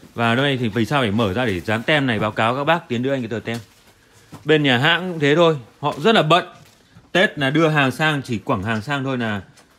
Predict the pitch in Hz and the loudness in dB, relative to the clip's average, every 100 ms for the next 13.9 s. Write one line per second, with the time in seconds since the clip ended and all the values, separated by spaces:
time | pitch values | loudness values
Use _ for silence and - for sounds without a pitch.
0 | _ _ - 170 170 151 120 127 120 135 | _ _ -2 2 2 0 0 2 2 2
1 | 139 120 127 160 117 101 - _ - _ | -2 -2 -2 -4 -6 -10 -14 _ -20 _
2 | 147 143 156 143 98 - 120 120 139 104 | -8 -6 -4 -4 -6 -12 -10 -8 -8 -10
3 | - - 98 - - 107 104 82 113 151 | -16 -20 -20 -6 -4 -4 -8 -8 -6 -4
4 | 160 - 120 76 123 - - - - - | -6 -6 -6 -6 -12 -14 -20 -20 -20 -20
5 | - - - - - - - 107 80 107 | -20 -20 -20 -20 -20 -20 -8 -6 -6 -6
6 | 98 101 120 160 185 151 - - - - | -4 -4 0 2 2 0 -6 -12 -12 -8
7 | 95 151 147 196 - - - - - 170 | -2 2 4 2 -2 -12 -20 -6 2 4
8 | 190 214 226 185 196 170 165 180 156 160 | 4 4 2 6 4 4 2 0 0 2
9 | 202 160 151 170 156 147 117 196 220 - | 2 2 2 0 0 -2 0 0 0 -4
10 | - 151 180 185 233 214 151 107 127 143 | -6 -2 -2 0 0 0 -2 0 0 2
11 | 170 113 - 196 185 151 143 165 160 143 | 2 2 -2 -2 0 0 -4 -4 -4 -2
12 | 135 175 135 117 139 - 185 190 220 - | -2 -4 -6 -4 -4 2 4 4 0 -6
13 | - - 185 175 180 175 185 202 | -20 -6 -4 0 2 4 6 6